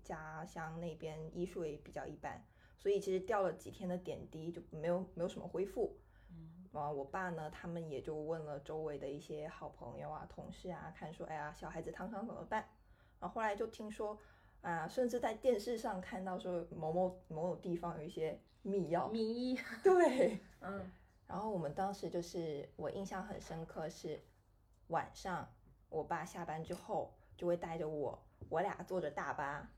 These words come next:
Speaker 2: 嗯。
Speaker 1: 就人也不多，不能多，<laughs> 因为这都是费用哈。就是两个人坐着大巴从汕头去到广东有一个城市叫中山，就坐了一整夜的大巴，隔天下来之后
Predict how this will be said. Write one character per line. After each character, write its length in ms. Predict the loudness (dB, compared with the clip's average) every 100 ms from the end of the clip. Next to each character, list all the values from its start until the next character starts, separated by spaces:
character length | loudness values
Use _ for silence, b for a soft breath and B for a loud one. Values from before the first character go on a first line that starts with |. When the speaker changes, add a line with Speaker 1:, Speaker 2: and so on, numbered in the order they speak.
| -12
Speaker 2:
嗯。 380 | -8 -6 -6 -4
Speaker 1:
就 100 | 6
人 220 | 8 8 6
也 100 | 6
不 140 | 4
多， 400 | 6 6 4 2
不 80 | 6
能 200 | 8 8
多， 240 | 10 8 6
<laughs> 80 | 4
因 120 | 4
为 140 | 4 2 -4 B B B
这 100 | -4
都 180 | 8 8
是 220 | 8 6
费 300 | 4 2 4
用 240 | 6 4 2
哈。 260 | -4 -4 -6 b b b b -6
就 100 | -2
是 480 | 2 4 4 4 -4 -4
两 200 | -2 2
个 80 | 4
人 200 | 4 2
坐 160 | 2
着 100 | 2
大 220 | 0 -2
巴 220 | -2 -4 -4
从 220 | -6 -6
汕 280 | -4 -4 -4
头 240 | -4 -4
去 160 | -4 -2
到 360 | 0 0 -2 -8 -8
广 320 | -2 0 -2 -4
东 180 | -2
有 80 | -2
一 40 | -2
个 100 | -4
城 180 | -6
市 120 | -6 -2
叫 120 | -2
中 240 | 0 -4
山， 360 | -4 -4 -4 -8 -12 -20 b b b b b
就 140 | -2
坐 320 | 2 6 8
了 100 | 8 4
一 100 | -4
整 200 | -2 -2 0
夜 140 | 2
的 140 | 2 2
大 240 | 0 -2
巴， 260 | -2 -6 -6
隔 220 | -2 0
天 340 | 0 -2 0 -2
下 380 | -2 -2 -2
来 220 | -2 -4 -4
之 160 | -4
后 400 | -2 2 2 2